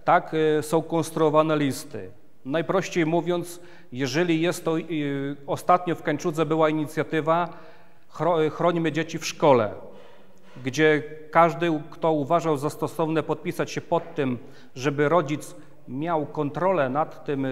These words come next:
co będzie ewentualnie w szkole ze światopoglądu uczone do-, jako przedmiot tak jakby dodatkowy, to mieli możliwość podpisać się na tej liście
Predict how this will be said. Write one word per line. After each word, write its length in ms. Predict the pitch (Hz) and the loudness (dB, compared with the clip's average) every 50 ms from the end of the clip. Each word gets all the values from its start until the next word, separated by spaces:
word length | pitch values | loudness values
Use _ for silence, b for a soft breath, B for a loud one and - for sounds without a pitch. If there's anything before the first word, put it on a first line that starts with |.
| 127 131 | -4 -6
co 160 | - 151 147 | -6 -6 -4
będzie 500 | 143 156 151 143 135 135 135 135 143 147 | -4 -4 -4 -2 -2 0 0 0 0 -2
ewentualnie 580 | 139 139 143 135 127 139 147 151 147 143 139 | -2 -2 -4 -4 -2 -2 -2 0 -2 -2 -4
w 60 | 127 - | -6 -8
szkole 360 | - - - 151 151 139 131 | -10 -6 -4 -2 -2 -2 -2
ze 120 | 127 139 | -4 -6
światopoglądu 840 | - - 151 139 - 135 131 - 139 131 143 143 143 139 135 139 131 | -4 -4 -4 -2 -2 -4 -4 -4 -4 -2 -2 -2 -2 -2 -2 -2 -4
uczone 380 | 127 123 - 151 147 139 139 127 | -4 -6 -4 -4 -4 -2 -2 -2
do-, 100 | 131 131 135 | -2 -4 -4
jako 260 | 139 139 135 - 139 - B B B B - | -4 -4 -2 -2 -4 -4 B B B B -8
przedmiot 340 | - 160 147 139 139 127 | -4 -4 -4 -4 -4 -4
tak 100 | 131 135 | -4 -4
jakby 220 | 135 131 123 127 120 | -4 -4 -4 -4 -4
dodatkowy, 640 | 131 120 123 120 - - - 135 127 156 202 240 254 B B B B - | -2 -2 -2 -4 -4 -4 -4 -4 -4 -2 -4 -6 -6 B B B B -8
to 80 | - | -6
mieli 240 | 254 254 214 208 208 | -6 -4 -4 -4 -4
możliwość 440 | 196 185 170 143 175 175 175 165 - | -2 -2 -2 -2 -2 -2 -2 -4 -6
podpisać 480 | - 170 - - - 165 - 170 156 - | -6 -8 -8 -6 -6 -4 -4 -4 -4 -2
się 80 | 165 | -2
na 120 | 151 151 147 | -2 -2 0
tej 160 | 156 147 135 | 0 0 0
liście 380 | 127 147 165 - - 170 175 | 0 -2 -4 -4 -4 -4 -4